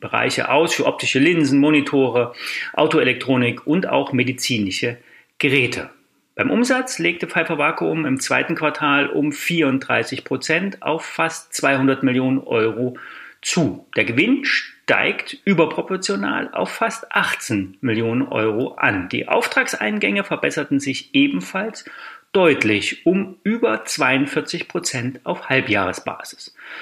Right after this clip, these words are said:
Die Umsatzprognose für das Gesamtjahr hat Pfeiffer Vakuum bereits angehoben auf bis zu siebenhundertdreißig Millionen Euro. Das ist ein Plus von achtzehn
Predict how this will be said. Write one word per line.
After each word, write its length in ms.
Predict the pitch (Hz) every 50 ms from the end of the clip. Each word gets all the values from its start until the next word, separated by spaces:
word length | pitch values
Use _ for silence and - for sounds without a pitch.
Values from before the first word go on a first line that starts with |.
| - - - - - - -
Die 60 | 151
Umsatzprognose 680 | - 214 240 240 220 226 - 226 220 214 214 202 196 180
für 80 | 180
das 160 | 160 156 -
Gesamtjahr 520 | - 143 180 180 247 277 277 269 262 254 220
hat 160 | 226 226 -
Pfeiffer 300 | - 190 190 - 196 170
Vakuum 440 | 165 170 185 - 190 - 165 170 151
bereits 500 | 151 - 135 139 160 160 - - - - -
angehoben 800 | 139 151 165 175 175 190 185 214 220 233 233 240 302 285 - -
auf 400 | - - 139 156 160 156 - -
bis 260 | - 165 165 - -
zu 180 | - - 190 190
siebenhundertdreißig 1300 | 160 - - 147 147 139 156 147 147 156 160 160 170 160 - - - 113 107 107 - - 127 120 - -
Millionen 480 | 131 127 131 117 120 123 127 147 165 -
Euro. 400 | - 131 120 113 107 87 87 87
Das 160 | 101 113 -
ist 60 | 135 131
ein 80 | 117
Plus 260 | - - 156 190 -
von 240 | - - 185 - - -
achtzehn 600 | 120 - - - - - - 123 117 120 135